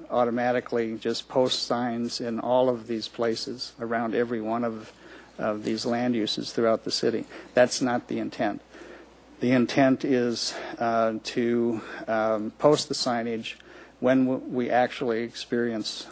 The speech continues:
um, the problems, and the problems being, uh, more related to the, um, the number of R Vs that might be, uh, congregated in any particular location,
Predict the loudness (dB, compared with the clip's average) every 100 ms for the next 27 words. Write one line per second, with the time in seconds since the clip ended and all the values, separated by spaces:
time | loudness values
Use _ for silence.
0 | -6 -4 -2 -4 -8 -10 -14 -14 -10 -2
1 | -2 4 4 4 -2 -10 -10 -6 -6 0
2 | 4 4 2 -4 -6 -6 -4 -4 -8 -10
3 | -18 -20 -20 -20 -8 -2 0 2 4 4
4 | 4 4 4 2 -2 -4 -2 0 0 -4
5 | -6 -4 0 2 0 -2 -6 -10 -10 -6
6 | 2 4 6 6 6 4 2 0 -2 2
7 | 2 2 -2 -2 -2 0 -2 -2 -2 -2
8 | -2 -6 -18 -20 -18 -20 -8 0 0 0
9 | 0 4 4 4 4 4 4 2 0 0
10 | -2 -2 -4 -4 -2 0 2 4 2 0
11 | 2 2 2 -2 -4